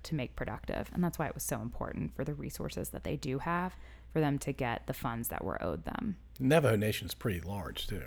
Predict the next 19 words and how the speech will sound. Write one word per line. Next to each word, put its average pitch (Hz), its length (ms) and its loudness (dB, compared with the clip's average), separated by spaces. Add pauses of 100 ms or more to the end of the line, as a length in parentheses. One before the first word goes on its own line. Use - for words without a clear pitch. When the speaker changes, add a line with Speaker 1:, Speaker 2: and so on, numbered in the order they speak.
Speaker 2:
right? 90 160 -8
Speaker 1:
It, - 160 0
yes, - 480 -2 (220)
yes. 139 440 0
Speaker 2:
Yeah. - 60 2
Speaker 1:
It, - 200 -2
and 143 400 -2 (360)
has 160 180 4
its - 220 -4
own 143 240 2
language. 143 640 -2
That - 160 -4
was 156 300 -2
very 131 220 -2
interesting, 143 460 -4
going 139 240 -2
to 151 120 -2
Walmart 143 600 2
and 156 180 -4